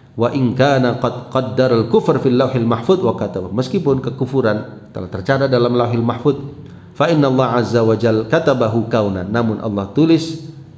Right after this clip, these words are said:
tentunya dengan memerintahkan al-qalam tadi sebagai kaunan, artinya iradah yang kauniyah. "Wa lam yardahu syar'an," namun Allah tidak ridho secara syar'i.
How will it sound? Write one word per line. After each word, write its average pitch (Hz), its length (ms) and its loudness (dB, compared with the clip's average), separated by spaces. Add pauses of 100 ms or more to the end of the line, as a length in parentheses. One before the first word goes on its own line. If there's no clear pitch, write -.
(200)
tentunya 107 400 -4
dengan 104 240 -2
memerintahkan 104 640 -4
al-qalam 107 400 0
tadi 139 560 0
sebagai 104 400 -4
kaunan, 143 480 2
artinya 113 320 -4
iradah 120 400 2
yang 110 240 0
kauniyah. 98 480 -2 (400)
"Wa 156 160 4
lam 247 240 2
yardahu 170 400 2
syar'an," 98 480 -2
namun 107 240 -2
Allah 117 240 -2
tidak 101 280 -2
ridho 107 280 0
secara - 720 -4
syar'i. 92 400 -4